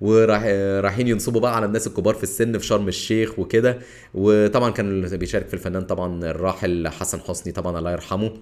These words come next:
إيه، كان فيلم لذيذ جدا على فكرة، حطت على الخريطة يعني. طبعا من الأفلام المهمة جدا برضو للمخرجة كاملة أبو ذكرى طبعا سنة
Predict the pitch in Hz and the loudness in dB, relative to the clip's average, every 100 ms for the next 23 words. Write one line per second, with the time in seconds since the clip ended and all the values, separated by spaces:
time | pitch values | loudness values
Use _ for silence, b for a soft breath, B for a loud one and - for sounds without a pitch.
0 | B B B 110 113 113 160 226 226 175 | B B B 4 6 6 6 6 6 6
1 | 113 147 113 139 117 101 82 85 113 110 | 4 0 0 0 0 0 -2 -2 -2 0
2 | 147 143 B B - 190 196 233 - 120 | -2 -2 B B -4 0 2 0 0 0
3 | 101 - 104 98 82 76 71 71 B B | 0 0 0 0 -4 -4 -6 -12 B B
4 | - 135 156 151 110 104 - - 131 123 | -4 -2 -2 -2 0 -2 -2 -2 0 0
5 | 95 127 123 - 117 107 90 123 120 95 | 0 0 0 0 2 0 0 0 2 0
6 | 85 - 120 104 - 123 117 82 85 123 | -2 -2 0 0 0 -2 -2 -4 -2 -4
7 | - 92 120 131 107 104 | -2 -4 -4 -4 -4 -4